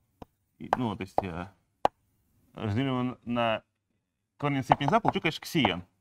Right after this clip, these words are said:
Поэтому мне нужно найти такой элемент, что сигма от этого элемента делить на этот элемент, это, это вот корень n степени из единицы. Ну, равен кси n, например. Если я такой найду, то, в принципе, я нашёл корень n степени из какого-то элемента.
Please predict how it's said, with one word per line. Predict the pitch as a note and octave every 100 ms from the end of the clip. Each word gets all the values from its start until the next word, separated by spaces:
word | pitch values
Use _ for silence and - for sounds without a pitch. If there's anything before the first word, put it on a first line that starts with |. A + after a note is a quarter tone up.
| _ _ _ _ _
Поэтому | C#3 E3 E3+
мне |
нужно | E3+ E3+
найти | E3
такой | E3+ E3
элемент, | D#3+ F#3+ D4 C#4+ - _ _ _ _ _ _
что | - - C#3 C3+
сигма | - - E3 C#3 B2 A#2 - _ _ _
от | - C#3
этого | C3+ C3+
элемента | C3+ F#3+ C4+ - A#2 A#2 _ - - _ - _ _ -
делить | D#3
на | D3+
этот | D3+ D#3
элемент, | C#3 G3 A#3+
это, | D3 - _
это | - C#3
вот | C#3+ B2
корень | D3+ D#3 C3+
n | B2+
степени | C#3+ C#3
из | C3
единицы. | B2 B2 F2+ - - - _
Ну, | - B2
равен | B2 B2+
кси | - A#2
n, | G2 F2
например. | E2+ - - _ _ _ - - _ _ _
Если | C3+ C#3
я | D3+
такой | E3+ F3
найду, | D#3+ D3+ G3 C#4+ - _ _ _ -
то, | C3+
в |
принципе, | D3+ G3+ - C#3+
я | D#3
нашёл | D#3 F3
корень | E3 D#3+ C#3+
n | C3+
степени | - D#3+ B2+ A2+
из |
какого-то | - C3 C#3
элемента. | C3+ A#2 E2+ D#2+ -